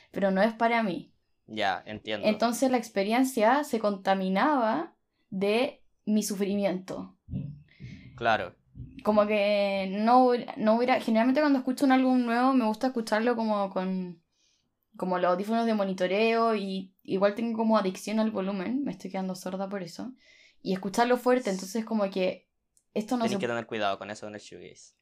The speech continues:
Speaker 1: Esa weá no la pude hacer porque me, me dolía la cabeza, entonces fue como ya, chao. Como, y no lo pude disfrutar
Speaker 2: Sí.
Speaker 1: como me gusta disfrutar los detalles del álbum por lo mismo.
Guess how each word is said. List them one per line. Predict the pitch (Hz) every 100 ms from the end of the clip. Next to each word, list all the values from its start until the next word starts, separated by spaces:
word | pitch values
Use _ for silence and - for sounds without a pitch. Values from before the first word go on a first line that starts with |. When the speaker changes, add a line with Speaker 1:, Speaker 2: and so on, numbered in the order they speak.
| _
Speaker 1:
Esa | - 185 208 240
weá | 220
no | 220 226
la | 214
pude | 214 208
hacer | 226 247
porque | 247 208
me, | 190 185 185
me | 190 185
dolía | 196
la | 208
cabeza, | 202 196 208
entonces | - 185
fue | -
como | 185 180
ya, | 170
chao. | - - - - _
Como, | - - - - -
y | -
no | 208
lo | 226 226
pude | 220 254
disfrutar | 254 247 220 247
Speaker 2:
Sí. |
Speaker 1:
como | 262 254
me | 214
gusta | 226 233
disfrutar | 240 240 202 208 214
los | 226
detalles | 202 196 208 226
del | 214 208
álbum | 202 208 208 202
por | 180
lo | 185
mismo. | 180 202 220 196 202 196 196 190